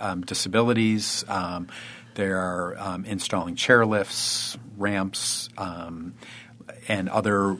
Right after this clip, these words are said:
means to make the worship space more accepta-, ac-, accessible to those with handicap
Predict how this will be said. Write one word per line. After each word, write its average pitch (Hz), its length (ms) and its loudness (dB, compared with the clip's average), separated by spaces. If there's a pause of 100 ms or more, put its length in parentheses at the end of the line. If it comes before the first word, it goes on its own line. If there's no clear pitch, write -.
means 104 640 0
to - 120 -2
make 90 260 -2
the 92 80 -4
worship 87 300 -4
space - 320 -6
more 87 140 -4
accepta-, 87 460 -6 (200)
ac-, 98 120 -8 (360)
accessible 90 680 0
to - 160 -10
those 87 200 -4
with 80 120 -12
handicap 80 440 -8